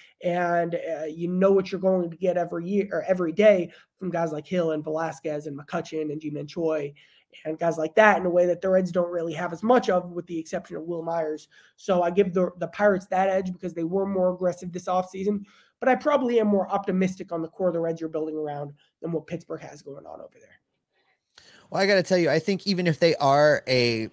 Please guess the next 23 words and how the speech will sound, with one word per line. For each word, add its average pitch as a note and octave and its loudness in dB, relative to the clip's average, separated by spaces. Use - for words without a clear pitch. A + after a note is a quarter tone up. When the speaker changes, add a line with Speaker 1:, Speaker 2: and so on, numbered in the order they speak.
Speaker 2:
seventy D3+ 0
win C#3+ 0
last B2+ 0
place C3 0
team, C3+ -4
they're E3 2
going D#3+ -2
to C#3 -6
be B2+ -4
so - -2
much F3 -2
more D3+ -2
exciting B2+ -2
to B2 -4
watch A2+ 0
than A2+ -2
they A2+ -4
have A2+ -4
been, A2+ -4
uh, G2+ -10
in A#2+ -6
seasons A2+ -4
past. A2+ 0